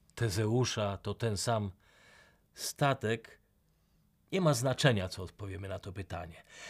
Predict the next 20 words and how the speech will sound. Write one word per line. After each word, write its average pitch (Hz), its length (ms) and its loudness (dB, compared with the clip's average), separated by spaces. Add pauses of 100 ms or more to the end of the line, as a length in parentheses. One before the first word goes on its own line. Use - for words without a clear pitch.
(160)
Ale 120 220 8
nie 123 140 6
możesz, 170 440 10
pisze 156 480 2 (240)
Scruton, 143 640 2
mówić 123 440 4
jednego 117 440 4
i 107 80 2
drugiego. 92 560 -2 (600)
Dziś 107 680 0
pytanie 113 640 2
o - 20 0
naszą 104 340 0
tożsamość, 113 720 -2
narodowość, 104 640 2
konfrontowani 120 800 0
jesteśmy 123 420 0
z - 80 -6
przedziwnym 143 640 0
paradygmatem. 92 720 -4